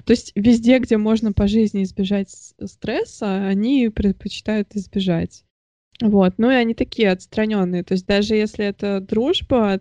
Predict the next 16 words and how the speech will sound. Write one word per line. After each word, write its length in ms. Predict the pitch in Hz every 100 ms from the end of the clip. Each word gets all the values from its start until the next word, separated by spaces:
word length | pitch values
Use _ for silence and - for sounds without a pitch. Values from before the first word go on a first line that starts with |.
| _
то 540 | 202 202 196 196 190 185
какие-то 400 | 202 - 214 208
темы 380 | - 226 262 226
вы 100 | 202
все 180 | -
равно 240 | 196 202 202
не 120 | 185
будете 380 | 180 185 190 -
обсуждать, 720 | 185 - 180 - 165 202 - -
даже 300 | 196 185 185
с 140 | -
лучшими 380 | 190 185 185 180
друзьями. 720 | 180 185 180 170 165 196 285 - - - - - - -
Вот, 500 | - 202 202 190 180 - -
а, 1120 | - 196 180 180 175 175 170 - - - - -
м, 340 | - - -